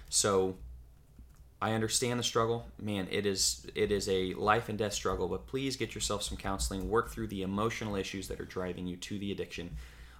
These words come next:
All of the negative core beliefs that you're happen-, uh, happening to, to fall into and to believe that's driving you there. Because otherwise, look, putting some accountability software on your computer is fantastic.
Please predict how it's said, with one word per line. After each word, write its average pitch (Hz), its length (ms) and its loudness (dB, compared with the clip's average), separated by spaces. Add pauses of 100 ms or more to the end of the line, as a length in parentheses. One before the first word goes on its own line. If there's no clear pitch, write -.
All 110 180 6
of 101 100 2
the 98 60 -4
negative 110 420 2
core 107 140 2
beliefs 98 340 -2
that - 180 -6
you're 87 120 -6
happen-, 92 400 -6 (100)
uh, 95 220 -2
happening 101 360 -2
to, 90 260 -2
to - 180 -6
fall 107 320 2
into 101 420 -2 (340)
and 107 140 0
to 104 100 0
believe 95 360 0
that's 95 160 -4
driving 98 340 2
you 95 100 0
there. 92 220 4
Because 101 400 0
otherwise, 120 720 4 (580)
look, 90 200 -4 (160)
putting - 180 -4
some 107 380 0 (140)
accountability 101 540 0
software 90 460 0
on 90 100 -2
your 87 120 -6
computer - 380 -8
is 87 100 -4
fantastic. - 680 -6